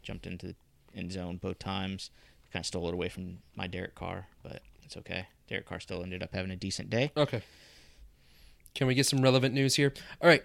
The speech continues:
Speaker 2: uh, Danny Amendola, high ankle sprain. You weren't playing him anyways. Robert Griffin expected
Speaker 1: Yeah, that's relevant. Yeah, th-, thanks for
Speaker 2: Robert
Speaker 1: the
Speaker 2: Griffin
Speaker 1: relevant
Speaker 2: is
Speaker 1: Danny
Speaker 2: expected to
Speaker 1: Amendola
Speaker 2: be the
Speaker 1: news.
Speaker 2: week fourteen. Okay, well, I mean, Tom Brady, fade him a little bit, right?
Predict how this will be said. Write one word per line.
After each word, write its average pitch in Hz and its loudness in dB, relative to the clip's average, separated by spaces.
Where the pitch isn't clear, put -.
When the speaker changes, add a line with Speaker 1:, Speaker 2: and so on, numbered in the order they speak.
Speaker 2:
uh, 147 12
Danny 196 12
Amendola, 202 12
high 190 10
ankle 185 8
sprain. 180 8
You 143 8
weren't 151 6
playing 147 6
him 143 6
anyways. 127 6
Robert 156 8
Griffin 160 6
expected 151 10
Speaker 1:
Yeah, 113 12
that's 120 10
relevant. 98 6
Yeah, 117 10
th-, - 2
thanks - 6
for 151 12
Speaker 2:
Robert 170 12
Speaker 1:
the - 8
Speaker 2:
Griffin 165 10
Speaker 1:
relevant 170 10
Speaker 2:
is 143 8
Speaker 1:
Danny 147 8
Speaker 2:
expected 147 8
to 139 6
Speaker 1:
Amendola - 2
Speaker 2:
be 143 8
the 135 8
Speaker 1:
news. 117 4
Speaker 2:
week 131 4
fourteen. 123 0
Okay, 139 4
well, 156 4
I 139 0
mean, 151 2
Tom 151 6
Brady, 139 10
fade 139 8
him 139 10
a 123 8
little 135 8
bit, 120 4
right? 117 4